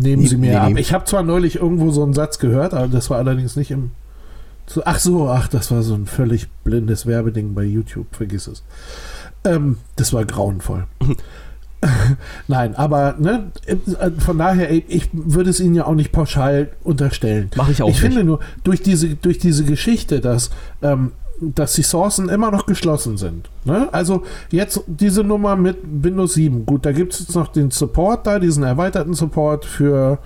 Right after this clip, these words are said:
Speaker 1: ähm, Firmen oder was.
Speaker 2: Ja,
Speaker 1: Ähm,
Speaker 2: ja.
Speaker 1: aber, aber diese Geschichte mit Windows sieben, und da hat die Free Software Foundation ja auch n-, irgendwie eine Petition oder einen offenen Brief hingeschickt.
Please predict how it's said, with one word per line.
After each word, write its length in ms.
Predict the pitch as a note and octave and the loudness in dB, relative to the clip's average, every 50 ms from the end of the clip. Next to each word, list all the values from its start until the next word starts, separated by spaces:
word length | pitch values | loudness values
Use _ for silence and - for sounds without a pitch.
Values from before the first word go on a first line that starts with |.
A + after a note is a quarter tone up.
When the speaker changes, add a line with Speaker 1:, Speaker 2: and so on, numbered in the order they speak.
| - - - - - - - - | -14 -18 -18 -18 -18 -16 -10 -4
Speaker 1:
ähm, 380 | C#3+ C3+ C3+ C3+ C#3 C#3 A#2 - - - | -2 0 2 2 0 0 -2 -6 -12 -8
Firmen 500 | - - F#3 F#3+ G3+ G#3+ G#3 G#3+ G#3 G3+ | -4 -2 0 2 2 2 2 2 0 0
oder 240 | F#3+ F#3 F#3 F3+ E3+ | 2 2 2 2 2
was. 240 | F3 F#3 F3+ - - - - - - - - - - - | 2 0 -2 -4 -8 -12 -12 -14 -14 -16 -16 -12 -4 0
Speaker 2:
Ja, 160 | F3 - A2+ | 2 2 4
Speaker 1:
Ähm, 160 | E3 F3 E3 - - | 4 2 0 0 0
Speaker 2:
ja. 80 | A2+ | 2
Speaker 1:
aber, 260 | D#3+ F#3+ G#3 G#3 F3 - - | 2 4 2 2 0 0 -2
aber 180 | F3 F3 G3 | 0 0 2
diese 300 | F#3 E3 F#3+ F#3 E3 F#3 | 2 4 4 4 4 4
Geschichte 340 | F3+ F3+ - A3 A3 - - | 2 2 2 2 0 0 0
mit 180 | G3 G3 F3+ D#3+ | 0 0 2 2
Windows 300 | F3+ F#3 F#3+ F#3 F3 D3+ | 2 2 2 2 2 4
sieben, 240 | D#3+ D#3 D3 C3+ B2 | 4 4 4 4 2
und 140 | B2+ B2 C#3 | 2 2 2
da 80 | C3 | 2
hat 120 | C3 F3 - | 0 2 2
die 80 | F#3 | 0
Free 180 | D#3 - F3+ D#3+ | 2 2 2 2
Software 340 | - - C#3 B2 - E3 D3+ | 2 0 -2 0 0 0 0
Foundation 580 | - - D#3+ D3+ D3+ D#3 E3+ E3 - - F#3 | 0 0 0 2 2 2 2 0 0 0 0
ja 320 | E3+ E3 D#3 D#3 C#3 C3+ C#3+ C#3+ C#3+ | 2 2 2 2 0 -2 -6 -6 -4
auch 200 | C#3 D3+ D3 - | -2 -2 0 0
n-, 60 | E3 | 0
irgendwie 280 | D#3 - E3+ D#3+ C#3+ E3 | 0 2 2 2 4 2
eine 140 | D#3 D3+ C#3+ | 2 2 2
Petition 760 | - - C3+ A#2+ C#3+ B2+ - - D3 E3 G#3 A#3+ A#3 A3+ A3+ | 2 2 2 2 0 0 0 0 0 2 2 0 0 -2 -2
oder 180 | D#3 D3 D3 | 0 0 0
einen 100 | C#3+ C#3 | 0 0
offenen 320 | B2+ D3 - D3+ D3+ C#3+ C3+ | -2 -2 0 2 2 2 2
Brief 220 | C#3+ G3 A3 G#3+ | 2 2 0 0
hingeschickt. 420 | A3 G#3 G#3 F#3+ - A3 - - | 0 -2 -2 0 -2 -2 -4 -4